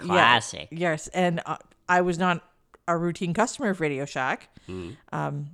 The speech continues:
Speaker 1: yeah, so I was not overly impressed. Although, uh, he did get me a storm lightning ball. You know, one of those lamps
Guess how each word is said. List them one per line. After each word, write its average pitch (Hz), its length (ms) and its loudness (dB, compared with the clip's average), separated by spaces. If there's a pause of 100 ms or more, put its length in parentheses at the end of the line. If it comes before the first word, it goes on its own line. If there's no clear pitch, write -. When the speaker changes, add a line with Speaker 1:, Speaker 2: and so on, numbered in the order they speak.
Speaker 1:
yeah, 147 280 -2
so 151 400 -4 (520)
I 151 140 -6
was 147 460 -8 (1200)
not 175 320 2
overly 160 420 -2
impressed. 147 600 -6 (440)
Although, 190 760 6 (100)
uh, 160 140 4
he 190 120 0
did 190 180 -2
get 190 140 2
me 170 100 -2
a 165 80 0
storm 180 540 0
lightning 180 360 0
ball. 135 300 0
You 151 120 -8
know, 170 100 0
one 175 160 0
of 170 60 -2
those 165 200 0
lamps 170 560 -2